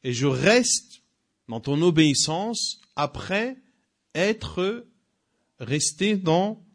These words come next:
ton obéissance. Ou le sens également, al-hub ba'd al-hub. Je t'aime après t'aimer. Donc je t'aime sans cesse.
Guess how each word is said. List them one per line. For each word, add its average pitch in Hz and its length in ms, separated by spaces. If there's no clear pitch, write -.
ton 139 200
obéissance. 110 840
Ou 226 220
le 196 120
sens 196 300
également, 156 720
al-hub 165 460
ba'd 165 280
al-hub. 127 340
Je 131 180
t'aime 202 560
après 185 640
t'aimer. 120 420
Donc 127 180
je 127 100
t'aime 190 280
sans 165 240
cesse. - 540